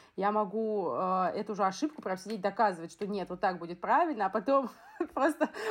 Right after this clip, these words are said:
после занятий такая: «Блин, <laughs> ну ладно, <laughs> в следующий раз скажем им, что всё-таки да, надо было так».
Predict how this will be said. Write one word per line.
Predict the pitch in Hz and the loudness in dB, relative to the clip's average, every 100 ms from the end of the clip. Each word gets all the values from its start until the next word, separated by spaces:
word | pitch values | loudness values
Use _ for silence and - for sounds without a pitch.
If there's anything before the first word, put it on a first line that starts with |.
| 349 | 0
после | 311 320 330 | 2 2 2
занятий | 247 277 254 277 339 - 254 381 359 294 | 4 4 4 4 2 -2 -8 -6 -6 -2
такая: | 285 262 240 | 0 4 4
«Блин, | 226 262 226 226 - | 2 -4 -4 -4 -2
<laughs> | 330 339 | 0 0
ну | 269 | 2
ладно, | 285 240 - 247 - - | 4 2 0 -6 -8 -2
<laughs> | 403 415 - - - - | 0 0 -4 -18 -18 -12
в | |
следующий | - 311 330 370 320 | -4 -4 -2 -4 0
раз | 330 320 | 2 2
скажем | - 320 294 311 302 | 2 2 2 0 -2
им, | 311 | -4
что | - | -8
всё-таки | 285 320 311 - - | -2 0 -2 -4 -10
да, | 220 226 - | -6 -6 -6
надо | 247 277 | -8 -8
было | 247 285 | -6 -6
так». | 294 196 185 | -2 -4 -4